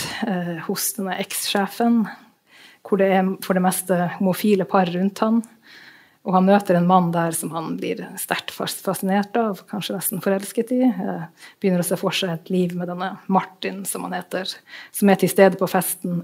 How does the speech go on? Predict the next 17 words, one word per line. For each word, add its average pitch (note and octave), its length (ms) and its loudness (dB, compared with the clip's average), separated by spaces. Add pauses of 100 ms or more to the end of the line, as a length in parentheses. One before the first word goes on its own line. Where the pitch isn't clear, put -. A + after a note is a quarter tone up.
alene F#3 480 4
sammen F3+ 240 -2
med F3 160 -4
sin F#3 80 -6
datter, F3 480 -6 (800)
eh, F3 220 0
men E3+ 180 -2
som F3+ 100 -6
han F3+ 140 -10
forstår F#3 320 -2
er F3+ 160 -2
gift, - 480 -10
da. - 140 -10 (1700)
Eh, G3 640 0 (320)
men F#3+ 160 2
da, G3 420 8 (640)
mm, F3 600 -4